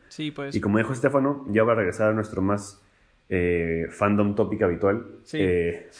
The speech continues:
Speaker 2: la serie Transformers, está nuevecita, es una historia,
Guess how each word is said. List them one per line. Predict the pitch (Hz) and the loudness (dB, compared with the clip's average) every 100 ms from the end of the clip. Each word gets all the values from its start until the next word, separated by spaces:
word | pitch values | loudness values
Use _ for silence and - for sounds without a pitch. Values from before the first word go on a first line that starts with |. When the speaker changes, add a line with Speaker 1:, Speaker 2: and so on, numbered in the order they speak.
| - | -12
Speaker 2:
la | 107 92 | -6 -2
serie | 104 104 | 0 0
Transformers, | 98 92 - 113 110 110 123 - - | 0 -4 2 2 2 -2 -6 -16 -20
está | - 98 95 95 - - _ - | -4 0 0 -2 -12 -20 _ -6
nuevecita, | 98 92 90 - 107 107 | -2 0 -2 -4 -2 0
es | 110 | 0
una | 107 | 0
historia, | 107 107 104 107 107 | 0 0 2 2 0